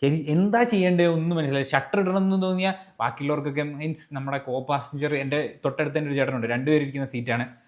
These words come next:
അപ്പം അതിൻ്റെ ഒരു ബുദ്ധിമുട്ടുകളും കാര്യങ്ങളും, പിന്നെ ആ ഗിഫ്റ്റ് ബോക്സ് കറക്റ്റ് സീറ്റിലിരിക്കുന്നതാണ്. അപ്പം ഞങ്ങൾക്ക് രണ്ടുപേർക്കും അങ്ങോട്ട് ആ സീറ്റിൽ കറക്റ്റ് ഇരിക്കാനുള്ള സ്ഥലമേ ഉള്ളൂ. അങ്ങനെ ഇരിക്കാനുള്ള കാര്യങ്ങളും ബുദ്ധിമുട്ടുകളും കാര്യങ്ങളൊക്കെ അതിനകത്ത് ഉണ്ടായിരുന്നു. പിന്നെ വെയിലടി,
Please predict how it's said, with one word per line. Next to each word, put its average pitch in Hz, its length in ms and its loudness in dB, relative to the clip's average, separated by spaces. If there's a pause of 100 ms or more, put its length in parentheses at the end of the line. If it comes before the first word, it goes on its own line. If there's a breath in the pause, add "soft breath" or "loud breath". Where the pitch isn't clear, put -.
(200 soft breath)
അപ്പം 120 560 -2
അതിൻ്റെ 117 380 -2
ഒരു 143 80 0
ബുദ്ധിമുട്ടുകളും 123 600 -2
കാര്യങ്ങളും, 110 400 2
പിന്നെ 117 240 0
ആ 127 60 6 (100)
ഗിഫ്റ്റ് 120 340 -4
ബോക്സ് 139 320 -2 (100)
കറക്റ്റ് 131 480 2
സീറ്റിലിരിക്കുന്നതാണ്. 123 760 -2 (140)
അപ്പം - 180 -16
ഞങ്ങൾക്ക് 127 240 -2
രണ്ടുപേർക്കും 151 520 2
അങ്ങോട്ട് 143 320 0
ആ 156 60 6
സീറ്റിൽ 151 460 -4
കറക്റ്റ് 139 320 4
ഇരിക്കാനുള്ള 165 480 2
സ്ഥലമേ 147 280 2
ഉള്ളൂ. 143 200 -4 (340 loud breath)
അങ്ങനെ 135 480 2
ഇരിക്കാനുള്ള 156 480 4
കാര്യങ്ങളും 143 400 2
ബുദ്ധിമുട്ടുകളും 131 440 -4
കാര്യങ്ങളൊക്കെ 117 560 -2
അതിനകത്ത് 113 240 -6
ഉണ്ടായിരുന്നു. 107 360 -2 (880)
പിന്നെ 120 240 0
വെയിലടി, 110 480 2